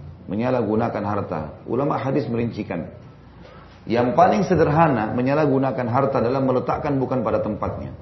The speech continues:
Misal, walaupun harta kita, gaji, hasil bisnis, tapi dia letakkan bukan pada tempatnya, seperti dia letakkan pada hal maksiat misalnya. Ini masuk dalam ancaman ini.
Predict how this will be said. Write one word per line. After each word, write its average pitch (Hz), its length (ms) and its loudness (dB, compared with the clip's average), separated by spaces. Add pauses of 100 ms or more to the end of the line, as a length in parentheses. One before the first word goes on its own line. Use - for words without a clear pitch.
(920)
Misal, 143 640 -2
walaupun 143 240 0
harta 156 320 0
kita, - 560 -4
gaji, 98 640 -2 (320)
hasil 98 400 -6
bisnis, 104 480 -4 (400)
tapi 131 240 0
dia 175 80 4
letakkan 170 560 0
bukan 156 240 0
pada 135 240 2
tempatnya, 127 480 -2
seperti 127 320 -2
dia 135 80 4
letakkan 131 400 -2
pada 120 160 0
hal 120 160 -2
maksiat 120 480 0
misalnya. 95 400 -6 (720)
Ini 113 160 -4
masuk 131 240 0
dalam 131 240 2
ancaman 110 480 -2
ini. 85 180 -4